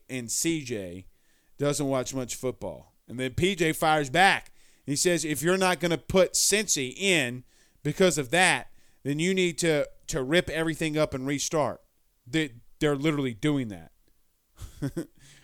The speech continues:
It's called the twelve team playoff. Dez says, "I see the playoffs being Georgia, Ohio State, Bama, and Cincy." I can see that too.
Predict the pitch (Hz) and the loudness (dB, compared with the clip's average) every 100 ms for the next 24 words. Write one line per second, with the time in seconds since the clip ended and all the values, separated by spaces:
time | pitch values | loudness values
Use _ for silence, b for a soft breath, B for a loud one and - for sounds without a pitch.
0 | b - 165 139 123 160 139 160 139 139 | b 0 0 2 -2 -2 0 -2 -2 -2
1 | 135 107 73 - _ _ _ _ _ _ | -2 -2 -8 -20 _ _ _ _ _ _
2 | _ _ _ _ _ _ _ _ _ _ | _ _ _ _ _ _ _ _ _ _
3 | _ _ _ _ _ _ _ _ _ _ | _ _ _ _ _ _ _ _ _ _
4 | _ _ _ _ _ _ _ _ - b | _ _ _ _ _ _ _ _ -18 b
5 | b b b b - 175 190 185 - 185 | b b b b 0 6 6 6 4 2
6 | 175 165 170 185 156 165 170 160 156 160 | 2 -2 0 0 0 2 4 4 2 0
7 | 156 143 123 156 180 190 180 127 123 - | 0 -2 -2 4 8 8 6 -2 -2 -4
8 | 127 127 151 156 - 151 113 135 131 123 | -4 -2 0 0 -2 -4 -2 -2 -2 -4
9 | 110 117 98 58 85 120 120 139 139 135 | -6 -6 -10 -10 -8 -8 -6 -4 -2 -2
10 | 147 139 | -2 -2